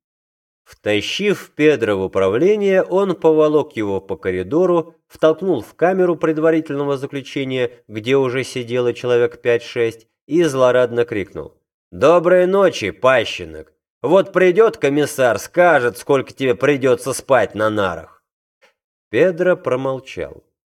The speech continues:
Никто не обратил на него внимания. Арестованные переругивались с неким субъектом странного вида, откликавшимся на имя Мариазинья.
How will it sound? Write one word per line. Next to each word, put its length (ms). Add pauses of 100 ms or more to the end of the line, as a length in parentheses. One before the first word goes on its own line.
(380)
Никто 400
не 160
обратил 400
на 80
него 240
внимания. 580 (360)
Арестованные 800
переругивались 880
с 220
неким 320
субъектом 640
странного 540
вида, 440 (140)
откликавшимся 840
на 180
имя 300 (180)
Мариазинья. 1300